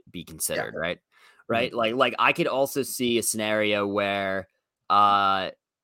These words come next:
Speaker 1: I don't know, Cody doesn't win immunity and they're like, "Oh, let's get out Cody because he's so likable and he's still
Speaker 2: Yeah.
Speaker 1: one of Jesse's guys." Like, I don't know, maybe, maybe they target Cody first. And if they target Cody first somehow, I'm like, shout out to Jesse for somehow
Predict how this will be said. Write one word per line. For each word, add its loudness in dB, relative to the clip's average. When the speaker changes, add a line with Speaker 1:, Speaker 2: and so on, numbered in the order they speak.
Speaker 1:
I -4
don't -4
know, -2
Cody -2
doesn't 0
win 0
immunity -2
and -6
they're -2
like, -2
"Oh, 2
let's -4
get -4
out -2
Cody -4
because -10
he's -10
so -4
likable -4
and -8
he's -12
still -4
Speaker 2:
Yeah. -14
Speaker 1:
one -6
of -12
Jesse's -6
guys." 0
Like, -8
I -4
don't -6
know, -6
maybe, -4
maybe -4
they -2
target -2
Cody -2
first. -2
And -8
if -8
they -4
target -2
Cody -2
first -4
somehow, 0
I'm -8
like, -2
shout 2
out -2
to -8
Jesse -4
for -10
somehow -4